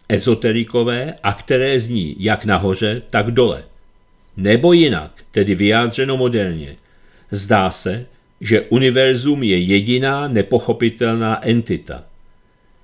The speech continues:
Všechny části kosmického mozku patří k sobě, i když vzájemnou souvislost nemůžeme bezprostředně vnímat.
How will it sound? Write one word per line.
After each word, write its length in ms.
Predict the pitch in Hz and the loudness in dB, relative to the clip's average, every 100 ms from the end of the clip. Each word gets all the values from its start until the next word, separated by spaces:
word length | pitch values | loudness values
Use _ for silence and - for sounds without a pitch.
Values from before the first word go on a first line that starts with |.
| _ _ _ _ - | _ _ _ _ -8
Všechny 460 | - 190 196 196 | 2 2 4 0
části 500 | - 160 165 160 127 | 0 0 0 -2 -8
kosmického 640 | 120 139 - 151 - 156 135 | -2 -2 0 -4 0 0 2
mozku 360 | 131 - - | 0 -4 -4
patří 400 | 147 139 - 143 | -6 -6 -6 -8
k 60 | 120 | -8
sobě, 400 | - 131 107 80 | -2 -2 0 -4
i 260 | - 107 101 | -2 -2 0
když 240 | 113 98 | -2 -2
vzájemnou 640 | 92 101 98 127 147 123 | -2 0 2 0 0 -2
souvislost 800 | 101 110 101 101 - 127 131 - | -2 -2 -2 -2 -4 -4 -6 -4
nemůžeme 640 | 98 98 120 117 127 135 135 | -2 0 0 0 -2 -2 -4
bezprostředně 880 | 117 120 - 113 107 - 123 127 | -2 -4 -4 -6 -6 -8 -6 -6
vnímat. 580 | 127 147 135 85 - - | -6 -6 -8 -8 -10 -20